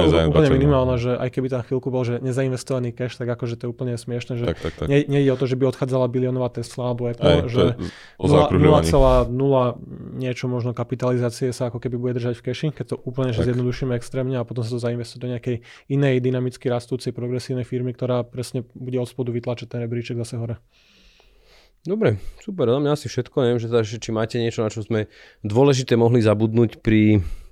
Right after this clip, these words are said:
Speaker 3: pri tomto prevzatí Twitteru
Speaker 2: Asi nie.
Speaker 3: do, do súkromných rúk, tak ja vám ďakujem veľmi pekne a ďakujem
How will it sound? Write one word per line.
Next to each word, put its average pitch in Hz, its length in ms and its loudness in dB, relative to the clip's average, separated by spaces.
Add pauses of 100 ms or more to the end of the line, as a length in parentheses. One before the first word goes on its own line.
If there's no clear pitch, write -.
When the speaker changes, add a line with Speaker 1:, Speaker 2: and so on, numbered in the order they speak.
(520)
Speaker 3:
pri 95 160 -8
tomto 92 240 0
prevzatí 95 400 2
Twitteru 98 560 -2 (240)
Speaker 2:
Asi - 240 -10
nie. - 160 -14 (160)
Speaker 3:
do, 92 160 -8
do 92 160 -4
súkromných 95 480 -2
rúk, 95 160 -2
tak - 240 -8 (320)
ja 110 80 -6
vám 98 80 -4
ďakujem 95 320 -2
veľmi 95 160 -2
pekne 98 480 -2 (240)
a - 320 -14
ďakujem 82 320 -6